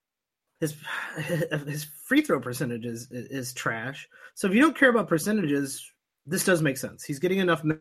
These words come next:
minutes to be relevant to stream if you do not care about percentages. So, and by that time of the week, right,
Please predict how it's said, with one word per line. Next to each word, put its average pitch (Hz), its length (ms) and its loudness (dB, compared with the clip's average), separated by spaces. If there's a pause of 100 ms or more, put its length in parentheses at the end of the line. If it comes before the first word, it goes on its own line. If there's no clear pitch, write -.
(220)
minutes 151 400 0 (340)
to 190 120 -4
be 196 100 0
relevant 156 400 6
to 143 80 -8
stream 143 920 0 (400)
if 156 120 -8
you 156 80 0
do 143 180 0
not 143 240 2
care 139 140 -2
about 123 180 -4
percentages. 120 560 -10
So, 156 100 0
and 165 380 2
by 185 140 8
that 185 180 2
time 185 380 4
of 160 100 4
the 147 100 4
week, 185 300 2
right, 202 320 4